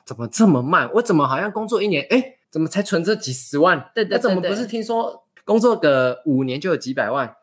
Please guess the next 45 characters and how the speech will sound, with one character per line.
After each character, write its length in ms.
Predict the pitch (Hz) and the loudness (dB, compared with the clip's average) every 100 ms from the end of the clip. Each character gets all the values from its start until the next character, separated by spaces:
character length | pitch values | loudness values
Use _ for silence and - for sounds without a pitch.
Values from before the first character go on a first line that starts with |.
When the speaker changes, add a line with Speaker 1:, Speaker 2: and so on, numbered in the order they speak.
| - | -12
Speaker 2:
嗯。 140 | 190 165 | -10 -2
Speaker 1:
怎 80 | |
么 60 | 190 | 0
好 160 | 185 165 | 0 -2
像 100 | 262 | -2
很 180 | 165 123 | -2 -6
慢？ 500 | 127 208 156 117 113 _ | -2 0 0 -4 -14 _
因 120 | 190 | -4
为 40 | 196 | 0
一 20 | |
年， 140 | 202 | 0
Speaker 2:
对。 80 | 180 | 0
Speaker 1:
一 100 | 196 | -2
年 180 | 196 151 | -2 -4
真 140 | 165 190 | -4 -6
的 80 | |
很 400 | 139 120 110 143 | -6 -10 -10 -10
久。 380 | - 131 98 - | -6 -4 -4 -6
Speaker 2:
对， 140 | 196 180 | -6 -4
真 140 | 226 | -2
的 80 | 226 | -4
超 180 | 208 185 | -2 -4
级 160 | 175 160 | -6 -10
久 140 | 165 | -8
的。 80 | 160 | -8
Speaker 1:
真 120 | 160 | -6
的。 240 | 151 117 104 | -4 -4 -4
Speaker 2:
所 120 | 240 | -4
以 40 | |
我 40 | 208 | -4
们 120 | 180 | -2
就 100 | 226 | -2
是 60 | |
后 160 | 247 240 | -2 -2
面 180 | 226 196 | -4 -6
呢， 100 | 175 | -6
也 80 | 160 | -6
帮 240 | - 190 | -4 -2
大 80 | 190 | 0
家 180 | 175 180 | 0 0
醒 260 | - 185 190 | -4 -6 -8
醒 200 | 180 180 | -8 -12
脑， 100 | - | -10
就 140 | 180 | -12
是 280 | 180 180 | -8 -8